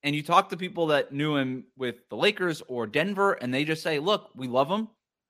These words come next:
He means well." But defensively, there's just a lot of hill to climb there.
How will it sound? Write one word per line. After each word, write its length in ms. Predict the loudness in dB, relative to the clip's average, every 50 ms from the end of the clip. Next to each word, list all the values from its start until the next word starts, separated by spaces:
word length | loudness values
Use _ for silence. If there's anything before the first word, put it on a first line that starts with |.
| _ _ _ _ _ _ _ _ _ _ _
He 160 | -6 -4 -2
means 320 | 0 0 2 0 0 2
well." 440 | 4 6 6 6 6 4 -2 -8 _ _ _ _ _ _ _ _ _ _ _ _ _ _
But 100 | -6 -4
defensively, 560 | -4 0 4 4 4 4 2 0 0 0 2
there's 180 | 2 -2 -2 -4
just 180 | -8 -4 -2
a 60 | -2
lot 480 | -2 -2 -2 2 4 6 6 6 4 2
of 120 | -4 -10
hill 220 | -4 -2 -2 -2 -2
to 100 | -4 -8
climb 340 | -12 -10 -10 -10 -10 -10 -10
there. 220 | -12 -14 -18 -20